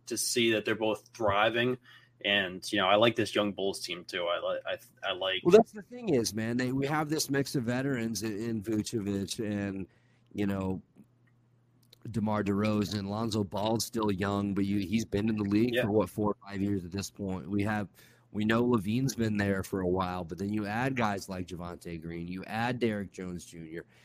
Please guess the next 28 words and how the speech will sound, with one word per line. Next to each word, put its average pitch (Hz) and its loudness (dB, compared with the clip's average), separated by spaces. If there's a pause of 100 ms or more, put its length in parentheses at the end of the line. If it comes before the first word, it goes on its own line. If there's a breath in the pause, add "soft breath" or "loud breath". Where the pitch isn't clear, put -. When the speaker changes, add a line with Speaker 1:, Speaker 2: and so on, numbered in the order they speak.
(140 soft breath)
Speaker 2:
you 98 4
Speaker 1:
Yeah. 143 4
Speaker 2:
add 117 4
a 110 2 (240)
Ayo 95 2
Dosunmu. 85 -4 (420 soft breath)
Um, 85 0
and, 95 0
I 98 0
mean, 98 2
the 101 4
list 110 4
goes 87 -2
on, 78 -2
but 85 0
it, 113 0 (140)
it's, - -4 (120)
you - -18
see - 4
where 165 10
they 147 8
can 143 -2
go 131 6
from 120 -4
here. 120 0 (460 soft breath)
And 104 4 (720)
I 104 -2
think - -2